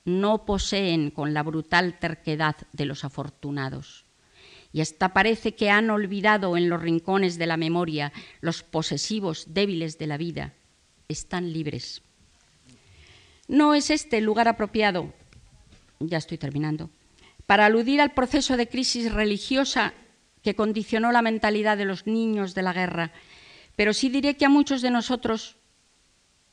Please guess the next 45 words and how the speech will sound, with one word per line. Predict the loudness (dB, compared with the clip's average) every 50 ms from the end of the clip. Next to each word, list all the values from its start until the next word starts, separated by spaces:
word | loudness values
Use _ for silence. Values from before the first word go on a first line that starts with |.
| _ _ -6
mm, | -4 -2 -2 0 0 0 0 0
nos | 0 0 -2 -2
ocurrió | -6 -8 -8 -6 -4 -2 -2 -2 -4 -6 -8 -6 _
algo | -4 -2 -2 -2
muy, | -2 -2 -2 -2 -4 -6 -4
muy | -4 -4 -2
particular. | -2 -6 -8 -6 -6 -4 -2 -2 -2
Muchos | 0 0 0 -2 -2 -2 -6 -6 -8 -16 _ _
estábamos | -8 -8 -4 -2 0 0 2 2 0 0 -2 -6 -10 -16 -20 _ _ _ _ _ _ _ -12
rompiendo | -6 -4 -4 -4 -2 -2 -2 -2 -2 -2 -4
por | -4 -4 -4
entonces | -4 -4 -4 -4 -4 -6 -6 -6 -10 -12 -12 -16 -20 _ _ _ _ _ _ _ _ _ -20 -20 _ _ 0
con | 2 2
la | 2 2
costumbre, | -2 -6 -6 -6 -4 -4 -4 -4
por | -4 -4
ejemplo, | -6 -4 -6 -4 -4 -6 -6
de | -2 0 0
ir | 0 0 0 0
a | 0
misa | 0 0 -2 -2 -6
los | -6 -6 -6 -6
domingos. | -4 -2 -2 -2 -4 -4 -8 -10 -14 -20 -8 -2
Actitud | -2 -2 0 0 -2 0 0 0
que | 4 6
hoy | 6 8
nadie | 8 8 6 4 2 0
se | -2 -4
plantea | -4 -2 -2 -2 -2 -2 -2 0 0 0 -2
como | -2 -2 -2
inconformista. | -2 -2 -4 -6 -6 -6 -6 -4 -6 -6 -6 -8 -6
Unos | -6 -6 -6 -6
vas | -6 -6 -4 -4
a, |
a, | -4 -4 -4 -4 -4
a | -4 -4 -4 -4 -4 -4
misa | -4 -4 -4 -4
y | -6 -6
otros | -6 -8 -8 -6
no, | -6 -8 -8 -6
pero | -8 -6 -4 -2
no | -2 -2
es | -2 0
un | -2 -2 -2 -4
inco-, | -6 -8 -12